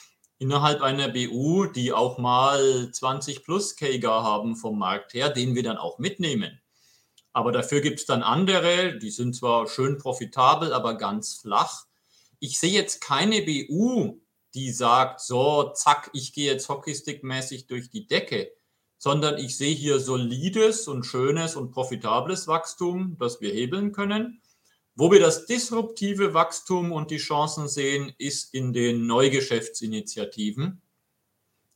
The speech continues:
Und da erwarte ich klar perspektivisch, dass die ganz schnell in Größenordnungen kommen, dass die auch größer sind als eine aktuelle B U.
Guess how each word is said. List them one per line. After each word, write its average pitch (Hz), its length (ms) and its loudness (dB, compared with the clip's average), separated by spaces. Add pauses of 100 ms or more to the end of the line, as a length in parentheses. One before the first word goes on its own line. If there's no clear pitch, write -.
Und 135 640 8 (600)
da 170 640 6 (460)
erwarte 147 600 6
ich 175 260 -6
klar 147 440 6
perspektivisch, 143 1160 -4
dass 127 260 -2
die 151 260 -8
ganz 170 300 4
schnell 143 360 0
in 139 160 -4
Größenordnungen 131 920 -2
kommen, 127 340 0
dass 120 180 0
die 123 120 -4
auch - 180 -2
größer 123 360 -2
sind 117 220 -4
als 104 220 -4
eine 110 120 -2
aktuelle 98 480 -4
B 85 180 -8
U. 92 220 -10